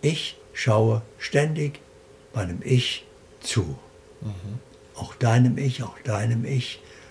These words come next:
Speaker 1: Ja, ich bin der Beobachter.
Speaker 2: Mhm.
Speaker 1: Ich schaue zu. Und dann natürlich für mich unverzichtbar ständig online sein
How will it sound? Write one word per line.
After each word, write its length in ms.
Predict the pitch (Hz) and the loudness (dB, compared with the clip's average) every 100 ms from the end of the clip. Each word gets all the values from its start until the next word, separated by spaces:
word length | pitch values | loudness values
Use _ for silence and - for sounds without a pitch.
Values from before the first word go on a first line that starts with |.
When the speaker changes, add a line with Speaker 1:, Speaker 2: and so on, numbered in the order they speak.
| - - | -20 -6
Speaker 1:
Ja, 300 | 110 117 123 - - - - - | 0 2 0 -4 -18 -20 -20 0
ich 240 | 139 123 | 2 2
bin 220 | - 123 120 | 2 2 4
der 120 | 110 | 2
Beobachter. 840 | 107 98 85 82 - - - - - - - - | 0 -2 -2 -4 -6 -10 -14 -16 -16 -20 -20 -10
Speaker 2:
Mhm. 340 | 113 95 101 117 - - | -8 -8 -10 -12 -16 -6
Speaker 1:
Ich 320 | 107 110 - - - - | -4 -4 -10 -20 -18 -6
schaue 460 | - 95 90 90 - - - | -2 0 -2 -4 -10 -20 -10
zu. 320 | - - 123 - - - - - - - | -6 -4 -6 -14 -20 -20 -20 -20 -14 -2
Und 240 | 110 98 | 0 4
dann 280 | 123 180 180 - - - | 4 4 -2 -8 -6 0
natürlich 520 | 120 - 147 160 127 | 2 6 6 6 0
für 180 | - 113 | 2 4
mich 280 | 135 143 | 4 2
unverzichtbar 960 | 175 151 - 131 - 135 - - 131 123 - - - - - | -4 -4 -2 -2 2 0 0 -2 0 0 -6 -20 -20 -20 -16
ständig 760 | - - 160 190 123 87 - - - - - | -6 0 2 2 -2 -4 -10 -16 -20 -20 -4
online 500 | - 127 135 143 151 | 4 6 6 2 0
sein 380 | 143 147 151 151 | 0 0 0 -4